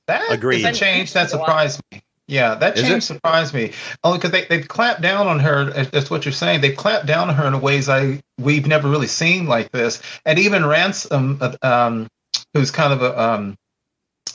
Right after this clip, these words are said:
Speaker 1: you know, he's kind of the, the, the first officer. You know, he's comic relief, but he, even he's pretty serious with this. So
Speaker 2: Yeah.
Speaker 1: that was a
Speaker 4: Yeah.
Speaker 1: tonal shift I was slightly surprised by, which actually
Speaker 4: Yeah.
Speaker 1: does make sense, 'cause at the same time, we were kinda saying, "How long could she keep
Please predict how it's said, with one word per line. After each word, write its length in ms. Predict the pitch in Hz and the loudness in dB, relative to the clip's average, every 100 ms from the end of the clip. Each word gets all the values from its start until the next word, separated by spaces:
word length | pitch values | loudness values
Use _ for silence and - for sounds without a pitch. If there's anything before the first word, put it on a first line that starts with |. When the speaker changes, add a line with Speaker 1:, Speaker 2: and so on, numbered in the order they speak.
| _ _ _ _ - | _ _ _ _ -4
Speaker 1:
you 80 | 147 | -2
know, 80 | 117 | 0
he's 180 | 143 | -2
kind 200 | - 156 | 0 0
of 140 | 139 - | 0 -4
the, 200 | - 131 | -10 -8
the, 160 | 127 120 | -8 -6
the 100 | 135 | -4
first 240 | - 180 170 | 0 0 2
officer. 480 | 139 113 - 95 | 0 -2 -4 -4
You 140 | 101 127 | -2 0
know, 40 | |
he's 300 | 135 143 - | 0 -2 -8
comic 340 | - 180 180 170 | -2 0 0 -2
relief, 380 | 135 151 160 139 | 0 2 2 0
but 120 | 139 | -2
he, 160 | 143 | 0
even 140 | 202 170 | 4 4
he's 200 | 226 311 | 4 2
pretty 240 | - 123 95 | 0 -2 0
serious 560 | - 90 80 - - | -2 -2 -4 -4 -4
with 180 | 139 113 | -2 0
this. 220 | 107 90 | 0 -2
So 300 | 117 110 107 110 | 0 0 0 -4
Speaker 2:
Yeah. 40 | - _ _ 190 | -10 _ _ -2
Speaker 1:
that 100 | 254 | 0
was 120 | 247 | 2
a 40 | |
Speaker 4:
Yeah. 40 | 240 | 0
Speaker 1:
tonal 280 | 240 247 233 | 0 0 -2
shift 300 | - 180 175 | 0 0 2
I 60 | |
was 160 | 147 143 | 0 0
slightly 340 | - 170 165 | 0 -2 -2
surprised 560 | 147 143 - 143 143 135 | -6 -6 -2 0 0 -2
by, 240 | 90 - - | -6 -8 -10
which 280 | 123 120 - - - | -4 -4 -4 -8 -2
actually 300 | 226 151 180 | 0 2 2
Speaker 4:
Yeah. 40 | 147 156 | 2 0
Speaker 1:
does 140 | 151 | 0
make 180 | 156 135 | -2 0
sense, 260 | 165 147 143 | 0 -2 0
'cause 100 | 139 | -4
at 40 | |
the 60 | 139 | 0
same 200 | 151 139 | -2 0
time, 220 | 147 135 | 0 0
we 60 | 123 | -2
were 60 | |
kinda 220 | 123 143 | -2 -2
saying, 160 | 135 123 | 0 0
"How 160 | 143 151 | 2 2
long 280 | 135 151 | 2 2
could 100 | 139 | -2
she 120 | - - | -6 -4
keep 300 | 143 113 | -6 -6